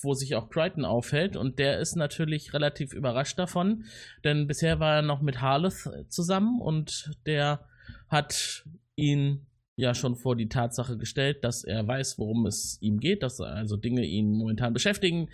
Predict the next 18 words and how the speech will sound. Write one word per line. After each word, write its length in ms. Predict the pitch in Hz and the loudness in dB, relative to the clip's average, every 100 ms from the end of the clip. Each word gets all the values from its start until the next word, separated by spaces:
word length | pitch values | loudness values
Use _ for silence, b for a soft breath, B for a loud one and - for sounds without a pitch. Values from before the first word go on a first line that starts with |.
| B B - | B B -8
dass 100 | 120 | -2
er 120 | 120 | 0
von 160 | 131 113 | -2 0
Grace 280 | 127 120 - | 0 0 0
gejagt 380 | 117 123 143 | 2 2 2
wird 160 | 151 139 | -2 0
und 80 | 120 | 0
dass 160 | 117 | 0
er 80 | 113 | 0
sich 220 | 110 110 | -2 -2
aussprechen 640 | - 190 - 143 151 160 139 | 0 0 0 -4 -2 -2 0
wollte. 480 | 139 139 147 139 B B B B B B B B B _ - | 2 2 2 -2 B B B B B B B B B _ 2
Und 360 | 165 165 160 | 6 8 6
jetzt 180 | - - | 2 0
bekommt 320 | 151 175 170 | 0 2 4
er 60 | 202 | 4
die 80 | 226 | 6
Gelegenheit. 760 | 269 160 131 131 110 104 101 | 6 6 6 4 2 2 -4